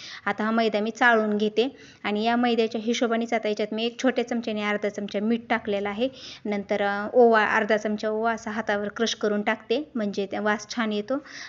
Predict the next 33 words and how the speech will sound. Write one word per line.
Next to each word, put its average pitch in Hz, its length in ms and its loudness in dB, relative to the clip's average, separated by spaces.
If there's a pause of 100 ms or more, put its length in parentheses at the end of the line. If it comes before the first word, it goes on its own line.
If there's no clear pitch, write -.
आणि 208 240 -2
नंतर 220 320 0
ना 226 100 -2
एक 240 240 4
वाटी 240 240 2
मैद्याला 220 420 2
एक 247 320 -2
वाटी 226 240 2
आपला, 220 300 0
अं, 208 640 -2
पोहे 233 260 4
खायच्या 226 320 -2
चमच्याने 226 480 0
तेल 247 300 4
गरम 247 320 6
करून 240 300 2
त्याला, 220 360 0
अं, 214 500 -6
हे 208 120 -4 (400)
आपल्या 214 220 2
मैद्यावर 233 460 2 (140)
टाकणार 262 300 2
आहे. 202 180 -2
सुरुवातीला 214 480 0
आता 208 160 -6
हा 226 180 -4
ओवा 233 280 4
आणि 220 200 -4
मीठ 233 220 0
चांगलं 226 280 -2
मिक्स 247 240 0
करून 214 280 2
घेते 220 320 2